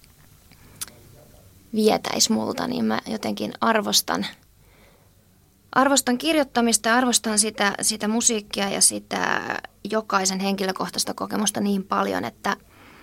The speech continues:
mun tehtävä on toimia vähän niin kuin välittäjänä, että mulle tulee tämmönen idea ja tämmönen sanoma jostakin, mä en tiedä mistä mysteerilokerosta se tulee, mutta mä oon se viestin välittäjä ja tämmönen tästä tuli. Ja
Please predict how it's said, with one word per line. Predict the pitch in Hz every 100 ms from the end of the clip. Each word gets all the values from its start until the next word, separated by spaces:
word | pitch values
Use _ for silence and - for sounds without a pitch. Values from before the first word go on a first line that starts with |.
| - _ _ _ _ _
mun | 220 233
tehtävä | 202 - 185 185
on | 185
toimia | 226 226 214
vähän | 208 226 214
niin | 196
kuin | 196
välittäjänä, | 214 202 196 - 143 135 151
että | 196
mulle | 226 226 202
tulee | - 240
tämmönen | 226 262 254 226 220 - -
idea | 247 226 220
ja | 208
tämmönen | 220 220 214
sanoma | 208 226 214 202
jostakin, | 214 208 - - 254 240
mä | 208
en | 208
tiedä | 220 214
mistä | 226 214 202 220
mysteerilokerosta | 208 214 214 208 202 208 214 196 -
se | 214
tulee, | 262 254 220 208 208 - - - - _ -
mutta | 214 220
mä | 214 208
oon | 202
se | 208 - _ _ _
viestin | 226 208 202 185
välittäjä | 180 151 202 - - 69
ja | 78
tämmönen | - 233 208 - -
tästä | 202 -
tuli. | - 277 262 220 208 - - - - _ _
Ja | 220 202